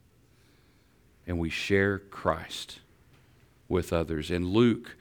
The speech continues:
in, in the, in the book of Acts that Luke recorded for us, he leaves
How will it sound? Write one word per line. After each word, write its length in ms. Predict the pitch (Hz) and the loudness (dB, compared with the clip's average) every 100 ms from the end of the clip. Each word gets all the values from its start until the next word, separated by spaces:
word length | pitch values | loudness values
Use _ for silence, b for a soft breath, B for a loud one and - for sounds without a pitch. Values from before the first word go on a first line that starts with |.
| B B B | B B B
in, 240 | 98 98 | 0 2
in 400 | - 104 95 98 | 0 0 0 -4
the, 360 | - 87 95 101 - | -8 -2 2 2 0
in 180 | - 95 | -2 0
the 80 | 92 | 0
book 220 | 101 113 | 2 0
of 100 | 107 | 2
Acts 340 | 95 85 82 - | 2 0 -2 -4
that 180 | 85 85 | -2 -2
Luke 400 | 95 110 113 117 | 2 0 0 -4
recorded 500 | 110 107 92 90 87 | -4 0 0 -2 -2
for 240 | 87 87 | -2 -2
us, 180 | 78 - B B B B | -4 -10 B B B B
he 160 | B 110 | B 0
leaves 800 | 104 104 101 98 85 85 - - | 2 2 2 0 -2 -4 -8 -12